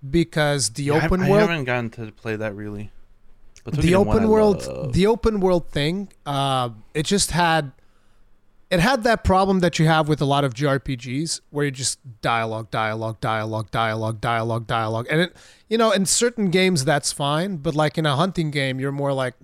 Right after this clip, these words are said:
Speaker 1: "Just, just send me out there. Let me, let me go out there. Let me hunt
Speaker 2: Yeah.
Speaker 1: things." And I kinda feel like they overdid the dialogue a little bit in Tokiden two, although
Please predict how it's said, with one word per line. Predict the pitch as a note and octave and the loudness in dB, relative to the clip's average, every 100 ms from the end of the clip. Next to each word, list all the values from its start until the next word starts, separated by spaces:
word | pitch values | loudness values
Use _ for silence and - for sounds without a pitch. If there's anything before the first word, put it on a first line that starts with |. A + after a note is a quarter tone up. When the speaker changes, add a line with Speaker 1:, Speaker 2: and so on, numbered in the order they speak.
| C3 | -10
Speaker 1:
"Just, | C3 - | -8 -8
just | C3+ - | -8 -6
send | - F3 | -2 0
me | D#3+ | 0
out | C#3+ E3 - | -2 -2 -6
there. | A#2+ | -12
Let | B2 D3 | -8 -8
me, | C3+ | -4
let | C3+ | 2
me | E3 | 2
go | D3 D3+ | 4 4
out | D#3+ - | 2 -2
there. | B2+ | -4
Let | C#3 | -4
me | |
hunt | A2+ D3 F3+ - | 0 0 0 -2
Speaker 2:
Yeah. | A#2+ G#2 | -4 -2
Speaker 1:
things." | G2 - | -6 -10
And | C3+ C#3 - _ _ - | -12 -14 -16 _ _ -14
I | C3 | -4
kinda | A3 A#3+ | 0 0
feel | - G3+ | 0 2
like | F3+ D3+ | 2 2
they | D#3 | 2
overdid | D3+ C3+ C#3 C3+ B2 | 0 0 -4 -6 -8
the | |
dialogue | A2+ B2+ A#2+ A#2 A2+ | -4 -2 -2 -2 -4
a | A2 | -6
little | A#2 A#2+ | -8 -8
bit | A#2 A2+ | -10 -12
in | A2 | -12
Tokiden | B2 A#2 A#2 A#2 | -12 -10 -12 -4
two, | D3+ | 0
although | E3+ G#3 B3+ B3 | 2 4 4 2